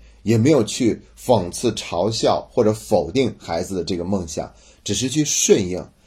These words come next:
因为我们要相信，如果有一天他发现自己的这个梦想并不合理，或者是跟自己想象中的很不一样的话，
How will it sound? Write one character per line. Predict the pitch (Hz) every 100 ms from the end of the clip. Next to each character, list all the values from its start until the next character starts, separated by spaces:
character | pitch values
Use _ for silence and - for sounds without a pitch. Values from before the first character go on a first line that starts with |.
| _ _ _ -
因 | 175
为 | 208
我 | 180
们 | 90
要 | 101 107
相 | - 175 208
信， | 170 82 - _
如 | 123
果 | 208
有 | 175 95
一 |
天 | 101 156
他 | 165
发 | 160 180 190
现 | 202 143 82 - _
自 | - 214
己 | - 95
的 | 85
这 | 104
个 | 107
梦 | 131 110
想 | 101 85 73 - _
并 | - 226
不 | 110
合 | 104 - 98
理， | 92 - _
或 | - 233
者 | 135
是 | 104
跟 | 120 131
自 | 117
己 | 110
想 | - 76
象 | 90 101
中 | 104
的 | 101 - - _
很 | - 85
不 | 80 117
一 | 85
样 | 113 151
的 | 98
话， | 76 73 -